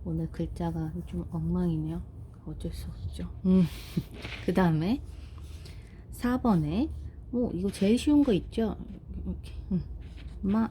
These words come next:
하고서 이게 제일 끝으로 가고 없애주시고, 수러는 이렇게 지금 나와 있는데 수러를 파악하기 전에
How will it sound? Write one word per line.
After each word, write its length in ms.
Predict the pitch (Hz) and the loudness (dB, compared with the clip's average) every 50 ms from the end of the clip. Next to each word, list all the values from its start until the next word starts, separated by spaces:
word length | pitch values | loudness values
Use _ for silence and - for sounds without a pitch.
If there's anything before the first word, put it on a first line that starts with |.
| - - | -4 -10
하고서 520 | - - 156 160 156 - - 220 233 254 262 - - - | -8 -8 -6 -4 -4 0 2 2 2 2 0 -6 -8 -6
이게 220 | - 165 160 160 156 | -6 -2 -2 -2 -2
제일 240 | - - 156 151 | 0 0 0 0
끝으로 460 | 151 - - 208 - - 220 196 175 - | 0 0 0 0 0 2 2 2 2 0
가고 580 | - 147 143 143 - 139 160 196 254 349 349 - - - - - - | 0 -4 -4 -4 -2 0 2 2 2 2 0 -4 -10 -10 -10 -10 -10
없애주시고, 1000 | - - - - 165 - - 156 - - - 165 - - 147 160 214 269 302 - - - - - - - - | -10 -8 -4 -4 -4 -4 -4 -8 -6 -6 -6 -6 -2 -2 0 2 2 2 0 -2 -6 -14 -14 -14 -14 -14 -12
수러는 1000 | - - - - 269 269 254 233 214 208 202 214 226 247 262 262 269 269 285 285 - - - - - - - - - | -12 -8 -2 0 0 2 4 4 4 6 6 6 6 6 6 6 6 6 4 2 -2 -10 -14 -14 -14 -14 -12 -8 -2
이렇게 500 | 175 170 170 - - - - - 151 165 - - - | 0 0 0 -2 -4 -8 -6 -6 -6 -6 -6 -8 -4
지금 180 | - - 185 | 2 4 6
나와 320 | 165 156 147 151 165 175 180 | 6 6 4 4 4 6 6
있는데 420 | 175 160 151 147 143 147 202 214 | 6 6 4 2 2 4 4 2
수러를 460 | 208 - - 277 277 277 277 247 233 | 2 2 0 2 2 4 2 2 -2
파악하기 500 | - - 269 262 - - 254 233 - 214 | -2 -2 -2 -2 0 -2 -2 0 0 -2
전에 480 | 185 - 151 139 143 170 220 247 214 | 0 0 0 2 2 4 4 4 2